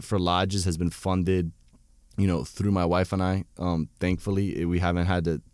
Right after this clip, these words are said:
borrow any money, and nothing has been through, uh, borrowing money from others or through debt or anything like that. So I'm really proud of the fact that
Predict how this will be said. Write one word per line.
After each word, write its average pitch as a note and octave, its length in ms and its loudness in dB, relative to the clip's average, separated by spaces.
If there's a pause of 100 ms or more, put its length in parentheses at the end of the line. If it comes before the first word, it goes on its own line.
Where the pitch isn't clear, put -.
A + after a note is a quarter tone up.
(180)
borrow G2 260 4
any G2 120 4
money, G2 280 4
and F2 220 -2
nothing F#2 380 0
has F2 200 -2
been F2 320 -2
through, E2 380 0 (460)
uh, E2+ 200 0
borrowing E2+ 720 2
money F2+ 160 0
from D#2+ 220 -4
others B2+ 500 0 (760)
or G2+ 360 4
through F2 220 -2
debt A2 400 2
or F#2+ 80 -2
anything G2 340 2
like F2 220 0
that. G2 320 2
So F#2 320 2
I'm E2+ 300 -2
really G#2+ 240 2
proud G2 240 2
of F#2+ 40 4
the F#2 60 0
fact F2+ 360 -2
that E2+ 200 0